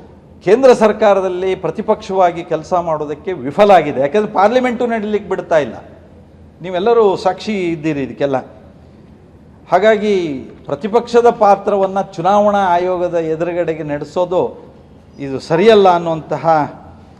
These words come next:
ಮಾ-, ಮಾತನ್ನ ನಾನು ಹೇಳ್ತೇನೆ. ಈ ಮಾತುಗಳನ್ನ ಹೇಳೋದ್ರ ಮೂಲಕ ಕಾಂಗ್ರೆಸ್ಸು, ಆ, ಈ ಸಂವಿಧಾನದ ವ್ಯವಸ್ಥೆ ಬಗ್ಗೆ ವಿಶ್ವಾಸವನ್ನ ಹೆಚ್ಚಿಸ್ಕೊಳ್ಳಿ.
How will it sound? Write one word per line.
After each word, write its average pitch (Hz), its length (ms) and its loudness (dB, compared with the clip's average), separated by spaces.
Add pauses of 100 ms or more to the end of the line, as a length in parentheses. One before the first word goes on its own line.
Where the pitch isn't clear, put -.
(120)
ಮಾ-, 139 200 -4
ಮಾತನ್ನ 156 500 -2
ನಾನು 139 280 -6
ಹೇಳ್ತೇನೆ. 147 720 -6 (240)
ಈ 170 200 -8
ಮಾತುಗಳನ್ನ 156 680 -4
ಹೇಳೋದ್ರ 156 420 0
ಮೂಲಕ 185 460 0 (480)
ಕಾಂಗ್ರೆಸ್ಸು, 170 880 -2 (720)
ಆ, 123 180 -8
ಈ 156 540 -6
ಸಂವಿಧಾನದ 185 640 0
ವ್ಯವಸ್ಥೆ 185 580 2
ಬಗ್ಗೆ 175 300 0
ವಿಶ್ವಾಸವನ್ನ 156 800 -4
ಹೆಚ್ಚಿಸ್ಕೊಳ್ಳಿ. 170 840 -4